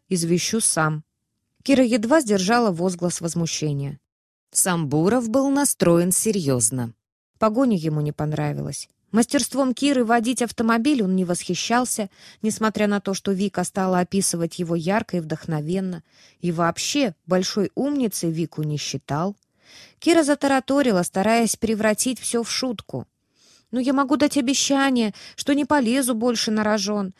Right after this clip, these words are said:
не буду участвовать в слежках, осмотрах и дознаниях без твоего ведома и разрешения», предложила она.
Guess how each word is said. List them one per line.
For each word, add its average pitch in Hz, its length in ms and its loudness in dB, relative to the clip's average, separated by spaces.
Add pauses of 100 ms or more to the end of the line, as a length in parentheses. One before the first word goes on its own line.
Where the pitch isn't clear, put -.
(260)
не 277 120 -2
буду 302 220 2
участвовать 285 560 0
в - 60 -8
слежках, 202 640 -2
осмотрах 220 680 0
и 247 40 -2
дознаниях 233 680 2
без 196 200 -2
твоего 214 340 -2
ведома 214 420 -2
и - 20 -2
разрешения», 196 800 -4 (300)
предложила 190 640 0
она. 180 280 -2